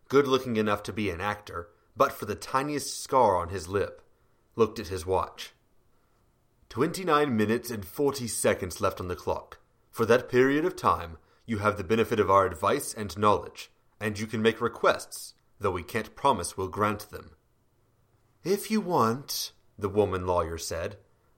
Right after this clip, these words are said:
"we can cut it short and save the time for later this month. Once the month is over, we'll be limited to short conversations for each month thereafter." "Are you devils?"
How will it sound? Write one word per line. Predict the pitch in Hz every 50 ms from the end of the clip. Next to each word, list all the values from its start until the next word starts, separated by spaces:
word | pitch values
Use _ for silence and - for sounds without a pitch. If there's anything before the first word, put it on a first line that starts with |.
| _ _
"we | - 139 160
can | - 220 196
cut | - - 165 165 180
it | 180
short | - - - - 156 107 117 - - - - - _ _ _ _ _ _ -
and | 156 165 160
save | - - 180 180 196 185
the | 180 190
time | - 156 175 175 170 165
for | - 180
later | 170 156 165 160 156 151 151
this | 139 147 139 -
month. | - 139 139 123 95 90 - - - - _ _ _ _ _ _ _ _ _ _ _ -
Once | 113 151 185 180 -
the | - 226
month | 202 185 190 185 185
is | 202 170 156
over, | 147 135 113 90 92 101 120 - - _ _ _ _ _ -
we'll | - 135 151
be | 147 151 170
limited | 151 156 185 190 202 196 190
to | - 165
short | 143 - - - 202 202 208 -
conversations | - - 175 175 175 185 160 - 156 123 - - 107 107 107
for | - - - -
each | 151 156 - -
month | 139 143 143 127 -
thereafter." | 113 110 113 123 120 123 117 107 - - - 87 - - _ _ _ _ _ _ _ _ _ _ _ _ _ _ _ _ _ _ _ _ _ _ _ _ _ -
"Are | 95 101
you | 101 95 107 117 113 107
devils?" | 101 87 - - 98 104 110 117 147 160 170 170 160 - - - -